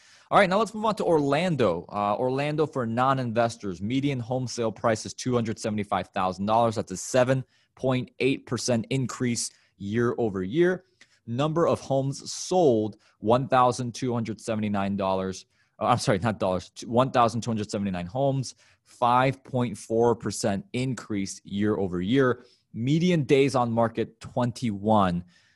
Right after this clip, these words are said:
which is twenty-five percent decrease year over year. The sale to list price,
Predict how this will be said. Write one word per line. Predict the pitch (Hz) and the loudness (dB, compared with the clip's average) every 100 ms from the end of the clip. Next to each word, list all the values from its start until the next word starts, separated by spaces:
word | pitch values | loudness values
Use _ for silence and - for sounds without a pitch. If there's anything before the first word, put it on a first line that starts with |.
| _ | _
which | 104 101 - | -8 -6 -2
is | 104 92 87 - _ _ | -2 -2 -4 -10 _ _
twenty-five | - - 117 113 - 101 95 - | -10 -2 0 0 0 0 0 -2
percent | 95 98 90 - 107 | -8 -6 -8 -10 -8
decrease | 113 117 - 104 92 92 - _ _ _ | -4 -4 -4 -6 -6 -6 -14 _ _ _
year | - 95 98 | -8 -2 -2
over | - 87 85 | -2 -6 -4
year. | 98 127 120 120 _ _ _ _ _ _ - - | 0 0 0 -4 _ _ _ _ _ _ -20 -16
The | - | -10
sale | 110 - - 139 139 | -10 -8 -4 0 0
to | 131 123 | -2 -4
list | 104 113 127 - | -2 -2 -2 -4
price, | - 139 131 127 | -4 0 0 -2